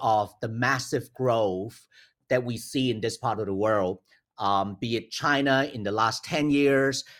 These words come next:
then today you have Vietnam coming through the pipeline, India, Indonesia, and so on. So we're sitting, uh,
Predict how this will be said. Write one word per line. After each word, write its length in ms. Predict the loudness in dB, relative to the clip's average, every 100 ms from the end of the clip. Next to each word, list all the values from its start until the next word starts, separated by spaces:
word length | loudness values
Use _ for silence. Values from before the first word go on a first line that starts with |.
| _ -2
then 360 | -2 -2 -6
today 420 | -4 0 2 4 2
you 360 | 0 -4 -2
have 420 | 0 0 0 -2 -6 _ _ 0
Vietnam 540 | 2 2 2 2 0
coming 260 | -2 -2 -2
through 140 | -4
the 100 | -6
pipeline, 720 | 0 0 2 2 4 4 0 0
India, 800 | 0 4 6 8 6 4 0 -2
Indonesia, 920 | -2 0 2 2 0 2 2 2 0 -4
and 160 | -6
so 280 | -4 0 2
on. 240 | 2 0 -4 -20 -16
So 480 | 0 6 6 6 4
we're 140 | 2
sitting, 600 | 2 2 4 6 4 2 -4 _ _ _ -2
uh, 140 | -2